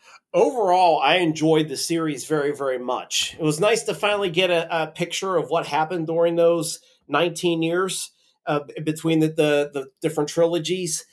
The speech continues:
It was weird. I always kind of pictured Obi-Wan was kind of fine <laughs> on, on Tatooine, just kind of doing his own thing, watching Luke and just kind of going back and forth, training, whatever. So to see him so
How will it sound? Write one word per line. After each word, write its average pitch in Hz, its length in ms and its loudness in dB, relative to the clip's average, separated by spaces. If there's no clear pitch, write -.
It 440 140 4
was 247 160 -2
weird. 240 380 -2
I 220 140 2
always 277 280 0
kind 233 260 -4
of 165 80 -8
pictured 208 400 -4
Obi-Wan 180 540 0
was 156 160 -2
kind 185 240 -4
of - 80 -6
fine 165 480 0
<laughs> 156 300 -6
on, 165 320 2
on 147 240 0
Tatooine, 147 560 0
just 135 140 -12
kind 175 180 0
of 151 80 -4
doing 170 260 0
his 165 140 -2
own 165 220 0
thing, 160 200 2
watching 156 380 -2
Luke 160 340 0
and 147 160 0
just 143 160 -12
kind 170 140 0
of 147 80 0
going 151 180 2
back 156 240 0
and 143 140 -6
forth, 160 320 0
training, 165 480 -2
whatever. 151 480 -2
So 185 180 0
to 170 80 2
see 220 320 0
him 190 140 2
so 170 420 0